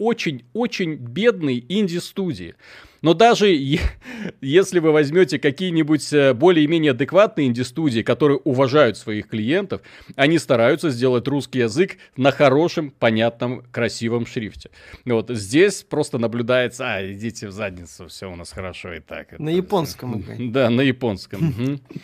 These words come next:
Speaker 1: Чудовищно. Ну, я бы,
Speaker 2: Дмитрий,
Speaker 1: я
Speaker 2: ну
Speaker 1: че-,
Speaker 2: что
Speaker 1: я честно, я когда на русский язык переключился, я такой: «Что?» Ну, вот я такого по-, такой подлости не ожидал. Ну что, поп-,
Speaker 2: Мгм.
Speaker 1: попробуем?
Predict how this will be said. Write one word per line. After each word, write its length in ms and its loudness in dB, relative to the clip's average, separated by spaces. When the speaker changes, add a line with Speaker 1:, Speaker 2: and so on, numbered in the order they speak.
Speaker 1:
Чудовищно. 800 -2
Ну, 220 2
я 180 8
бы, 120 4
Speaker 2:
Дмитрий, 100 4
Speaker 1:
я 100 8
Speaker 2:
ну 60 6
Speaker 1:
че-, 160 2
Speaker 2:
что 80 2
Speaker 1:
я 100 10
честно, 340 2
я 120 6
когда 240 4
на 120 6
русский 240 4
язык 220 4
переключился, 600 2
я 120 6
такой: 340 2
«Что?» 500 0
Ну, 240 -6
вот 140 -10
я 180 6
такого 340 2
по-, 260 4
такой 280 -2
подлости 420 -4
не 100 -2
ожидал. 380 -4
Ну 140 -4
что, 200 -4
поп-, 160 -16
Speaker 2:
Мгм. 500 -4
Speaker 1:
попробуем? 600 -2